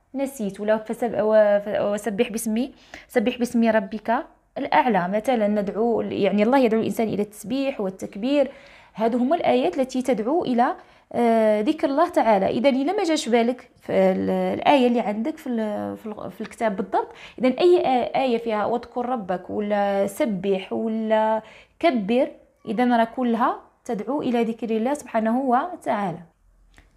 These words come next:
إذا غنكتب لكم هذه كمثال. قال تعالى: "واذكروا الله كثيرًا، واذكروا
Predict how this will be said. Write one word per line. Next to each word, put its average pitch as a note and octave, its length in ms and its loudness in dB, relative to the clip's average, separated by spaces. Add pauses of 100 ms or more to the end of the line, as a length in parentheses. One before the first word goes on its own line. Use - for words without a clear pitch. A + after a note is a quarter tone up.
إذا C#4 120 0
غنكتب D4+ 340 0
لكم B3 240 0
هذه A3 420 0
كمثال. F#3+ 960 -2 (300)
قال A3 240 0
تعالى: G#3+ 360 0
"واذكروا C#4+ 440 0
الله A#3 280 2
كثيرًا، G#3 640 -2 (1200)
واذكروا A3 800 0